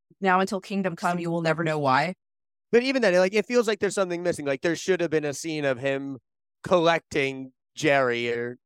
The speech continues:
Speaker 2: instead of just being like, 'cause I felt like it was almost missing. Like, we cut to, like, here is a suicidal guy who was working for Ga-, for Christopher Walken.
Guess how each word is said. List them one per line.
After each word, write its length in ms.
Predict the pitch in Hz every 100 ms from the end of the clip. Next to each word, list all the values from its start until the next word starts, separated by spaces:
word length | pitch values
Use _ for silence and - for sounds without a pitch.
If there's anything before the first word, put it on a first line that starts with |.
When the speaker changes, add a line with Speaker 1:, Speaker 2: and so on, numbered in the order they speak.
| -
Speaker 2:
instead 400 | 135 127 143 131
of 120 | 127
just 300 | 120 123 -
being 340 | 127 127 120 120
like, 380 | 120 117 113 _ _ _
'cause 80 | 165
I 80 | 190
felt 160 | 233 208
like 100 | 190
it 40 |
was 80 | 180
almost 300 | 170 156 -
missing. 260 | 165 147
Like, 140 | 123 -
we 120 | 156 147
cut 260 | 165 156
to, 120 | - 139
like, 280 | 127 123 _ _ _ _ _
here 260 | 196 185
is 200 | 190 175
a 300 | 175 165 160 - _ _ _ _ _ _ _ _ -
suicidal 840 | - 196 180 160 160 156 147 147
guy 280 | 139 135 131
who 100 | 135
was 200 | 135 131
working 500 | 123 131 123 123 117
for 380 | - 123 113 120 135 _ _
Ga-, 200 | 127 117
for 200 | - 127
Christopher 400 | 139 123 - 123
Walken. 520 | 113 110 98 110 127